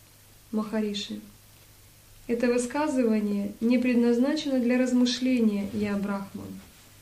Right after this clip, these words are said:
«Я» известно каждому человеку.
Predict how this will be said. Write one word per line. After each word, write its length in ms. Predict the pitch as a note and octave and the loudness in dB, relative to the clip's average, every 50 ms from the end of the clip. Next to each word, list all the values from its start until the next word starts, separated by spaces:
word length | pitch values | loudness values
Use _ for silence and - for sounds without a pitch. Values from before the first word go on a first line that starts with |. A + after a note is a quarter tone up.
| - - - - - - - - - - - - - - - - - - - - | -20 -20 -20 -20 -20 -20 -20 -20 -20 -20 -20 -20 -20 -20 -20 -20 -20 -20 -14 -6
«Я» 300 | A3 G#3 A#3+ C4+ D#4+ E4+ - - | 0 2 2 2 2 0 -2 -2
известно 500 | A#3+ A3+ A#3 C4+ D4+ D#4 - C#4+ C#4 C4+ | -2 0 0 0 0 0 0 0 -2 0
каждому 500 | C4+ C4 C4 B3+ A#3 A3+ B3+ B3 B3 A#3+ | 2 2 2 2 2 2 2 2 2 2
человеку. 800 | B3 B3+ B3 A#3+ A#3+ A#3+ A3+ A3 G#3 G3+ G3+ - G#3 G3+ G3+ | 0 0 -2 0 2 2 2 2 0 -2 -4 -8 -10 -10 -10